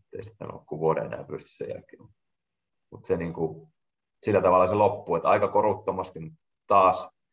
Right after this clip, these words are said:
ehkä mä olisin toivonut, että ei olisi tarjottu enää sitä, sitä paikkaa, mutta tota, mulle se oikea tapa oli lopettaa se, että ei pysty. Koska en tiedä, olisinko itse osannut missä vaiheessa sit sanoa, että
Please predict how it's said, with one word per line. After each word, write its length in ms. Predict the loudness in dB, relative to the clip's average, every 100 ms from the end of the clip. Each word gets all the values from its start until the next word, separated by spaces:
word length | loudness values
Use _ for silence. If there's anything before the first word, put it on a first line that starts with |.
| _ _ _ _ _ _ -2
ehkä 240 | 0 2
mä 80 | 2
olisin 200 | 2 4
toivonut, 280 | 4 4 2
että 120 | 2
ei 60 |
olisi 120 | 2 4
tarjottu 460 | 2 2 0 -6
enää 200 | -4 -4
sitä, 280 | -6 -10 -12 -16 _ _ _
sitä 500 | _ _ -20 -6 -4 -2
paikkaa, 600 | -2 -4 -4 -4 -4 -12
mutta 200 | -16 -14
tota, 500 | -12 -10 -6 -6 -8 _ _ _ _ _ _ _ _
mulle 220 | 4 4
se 200 | 4 2
oikea 340 | 4 2 2 -2
tapa 240 | 0 2
oli 100 | 2
lopettaa 460 | 2 2 -2 -4 -8
se, 180 | -4 -4
että 320 | -4 -10 -10 _
ei 120 | -4 -4
pysty. 340 | -6 -10 _ _ _ _ _ _ _ _ _ _ _ _ _
Koska 320 | -2 4 6
en 100 | 6
tiedä, 180 | 6 6
olisinko 320 | 6 4 4
itse 220 | 6 6
osannut 320 | 4 2 -4 -6
missä 260 | -4 2
vaiheessa 400 | 2 2 -2 -6
sit 180 | -14 -10
sanoa, 340 | -8 -6 -6
että 240 | -8 -12